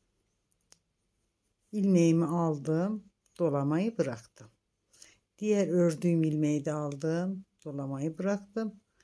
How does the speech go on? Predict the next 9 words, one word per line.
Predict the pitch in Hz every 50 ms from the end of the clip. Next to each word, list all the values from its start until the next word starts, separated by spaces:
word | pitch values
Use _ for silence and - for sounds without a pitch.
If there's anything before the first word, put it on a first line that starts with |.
| _ _ _ _ _ _ _ _ _
İlk | 233 240 247 - - - -
ilmeği | 185 180 160 160 156 151 147 147 143 139
bunun | 147 175 175 170 160
üzerinden | 151 147 139 - 147 139 131 131 131 135 127 135 131 135 - _ _ _ _ _ _ _ _ _ _ _ _ _ _ _ _ _ _ _ _ _ _
atlattım. | - 180 180 185 - - 202 202 202 196 202 _ - 233 240 226 - _
Şöyle | - - - 180 165 156
bir | 151 -
çapraz | - - - 170 170 - - 175 156 135 131
oldu. | 131 123 123 127 131 - 202 233 240 226 - _